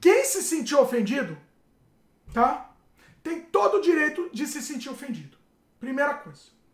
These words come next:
certo? Tem todo o direito. Do mesmo jeito, se alguém, se ele contar uma piada de, sobre demência, eu não vou me sentir ofendido.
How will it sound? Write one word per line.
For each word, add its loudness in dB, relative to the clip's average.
certo? 2
Tem -12
todo 0
o -2
direito. -2
Do -4
mesmo 0
jeito, -4
se -2
alguém, 2
se -2
ele 4
contar -2
uma -2
piada 2
de, -6
sobre 2
demência, 0
eu 6
não 0
vou -2
me -2
sentir -4
ofendido. -6